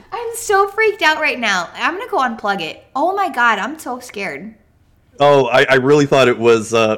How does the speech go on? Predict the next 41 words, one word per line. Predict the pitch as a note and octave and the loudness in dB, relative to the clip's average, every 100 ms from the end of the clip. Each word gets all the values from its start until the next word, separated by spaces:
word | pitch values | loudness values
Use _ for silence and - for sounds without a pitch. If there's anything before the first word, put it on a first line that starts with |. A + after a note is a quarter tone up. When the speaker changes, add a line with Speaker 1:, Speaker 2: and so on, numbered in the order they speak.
| A2+ | -2
Speaker 2:
Mister | A2 B2 | -4 -4
Kitten | - C3 A2 | -2 -2 -2
telling | G#2+ A#2 A#2 | -2 -2 0
you, | A2 | -4
s-, | G#2 - A2+ | -6 -8 -2
like, | A2 G#2 _ | -2 -2 _
Ruby | C3 A#2 C3 B2 A#2+ | -6 0 0 0 0
did | A#2 A2+ | 0 -2
something. | - G#2+ G2 G2 F#2+ G#3 | -2 -4 -4 -8 -8 -8
Speaker 1:
No, | A3+ C4 F4 D4+ | -6 0 2 2
it | F4+ D#4+ G3+ C#4 D4 | 0 -2 -4 -2 -2
was | E4 D#4 | -2 0
Speaker 2:
<laughs> | |
Speaker 1:
my | D#4 C4+ | 0 0
Google. | C#4 D#4 A#3 | -4 -4 -2
That's | A3+ A3+ | -2 -2
why | C#4 B3+ | 2 2
I | C4 | 2
was | B3+ A3+ | -4 -4
yelling, | A#3 B3 A3+ G#3+ | -2 -2 -4 -4
"Google, | A3 A#3 G#3+ | -4 -2 -6
stop." | - A#3+ G#3+ D3 - _ _ _ _ _ _ - _ _ _ _ _ _ _ - | -4 0 0 0 -8 _ _ _ _ _ _ -20 _ _ _ _ _ _ _ -8
I'm | A#3 D4 | -6 -6
f-, | - - | -12 -18
totally | - B3 A3 G#3 G3+ | -10 -4 -2 -2 -4
fucking | G3 F#3 | -8 -10
freaked | F#3 E3 D#3+ | -14 -14 -12
out. | C#3+ C3+ - - _ _ _ _ | -10 -10 -12 -20 _ _ _ _
Okay. | F#3+ F#3 F3 - E3+ | -16 -14 -12 -8 0
Speaker 2:
Oh, | C#3 C#3 C3+ C3 | 2 4 6 4
that's | B2 A#2+ | 4 -2
funny. | - B2 B2 B2 | -2 -2 0 -2
Speaker 1:
What | B2+ B3+ B3+ | 0 0 2
were | D#4+ | -2
we | D#4 | -2
talking | D#4+ A3+ A3+ G3 | -2 -4 -4 -8
about? | E3+ D#3 - | -4 -4 -2
Oh, | - F4+ D4 | 4 4 4
Sorin. | - B3+ A#3 F3 E3+ | -2 -2 -2 -4 -10
That's | - G#3+ E3+ | -14 -12 -8
right. | D3 D3 | -8 -10